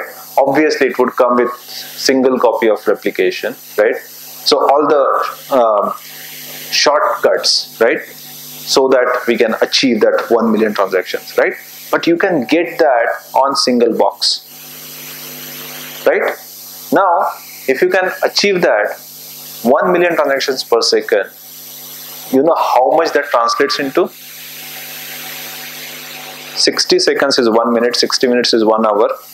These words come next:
twenty-four hours, right? So you multiply by that thirty-six hundred into twenty-four, right? You're, you're doing more than, what? How much would that be?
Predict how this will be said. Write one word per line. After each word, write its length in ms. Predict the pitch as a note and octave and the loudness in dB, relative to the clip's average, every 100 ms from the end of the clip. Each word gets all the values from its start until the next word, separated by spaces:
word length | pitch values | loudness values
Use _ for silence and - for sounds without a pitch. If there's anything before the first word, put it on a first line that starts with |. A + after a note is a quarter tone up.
| - - - - | -20 -18 -8 2
twenty-four 480 | B3 A#2+ C3 C3 G#2+ | 2 4 2 4 4
hours, 280 | F#2 F2 - | 4 2 2
right? 200 | A#2+ - - - - | 2 0 -6 -14 -2
So 120 | B2+ | 2
you 80 | A#2+ | 4
multiply 560 | A#2 A#2 D3+ D3+ D3 | 2 2 2 2 2
by 180 | C#3+ C3 | 4 4
that 460 | A#2+ A#2 A#2 A#2 - - - - - - - | 4 2 2 -2 -6 -14 -18 -18 -18 -10 -2
thirty-six 420 | A#2 C3 C#3 - | 0 2 0 0
hundred 280 | B2+ B2+ B2+ | 2 2 2
into 200 | A#2+ B2 | 2 2
twenty-four, 640 | A#2+ A2 - C3 G#2 - - - | 2 0 0 2 2 0 -6 0
right? 200 | A2 D#3+ - - - - - - - - - - - - - - - | 0 0 -4 -18 -20 -18 -18 -16 -16 -16 -16 -16 -16 -16 -16 -12 -2
You're, 220 | C#3+ A#2 | 0 2
you're 320 | C3+ D3 B2+ A2+ | 2 2 2 2
doing 440 | D3+ F#3+ C#3+ D3+ - - - - - - - | 2 2 -2 -6 -16 -20 -18 -18 -18 -16 -2
more 220 | B2 D3+ D#3 | 2 4 4
than, 400 | D#3 C#3+ C3+ - - - - - - - - | 2 2 -2 -4 -12 -18 -18 -18 -18 -18 -2
what? 200 | A#2+ G2+ - - - - - | 0 0 -4 -18 -20 -12 0
How 100 | B2 | 2
much 220 | C3 C3 | 2 0
would 140 | B2+ C3 | 0 2
that 200 | C3 G3+ | 0 -2
be? 160 | A#3+ | -6